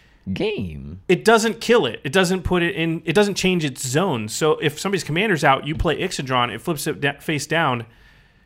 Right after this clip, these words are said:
Speaker 2: They gotta figure out a way <laughs> to kill it, to put it back in the command zone or something. It doesn't,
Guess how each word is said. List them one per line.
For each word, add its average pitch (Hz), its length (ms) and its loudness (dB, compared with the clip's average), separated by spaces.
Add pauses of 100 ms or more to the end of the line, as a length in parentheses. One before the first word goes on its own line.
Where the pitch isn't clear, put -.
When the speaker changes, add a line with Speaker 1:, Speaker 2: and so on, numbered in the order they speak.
(580)
Speaker 2:
They 180 140 4
gotta 349 220 2
figure 294 280 -2
out 294 140 2
a 254 60 2
way 226 640 6 (240)
<laughs> - 240 -14
to 208 100 4
kill 262 400 4
it, 247 320 2
to 208 120 0
put 233 200 6
it 233 80 0
back 208 160 2
in 190 80 -2
the 175 40 -4
command 202 260 2
zone 202 160 4
or 151 80 0
something. 185 440 0 (280)
It 151 100 -4
doesn't, 185 360 2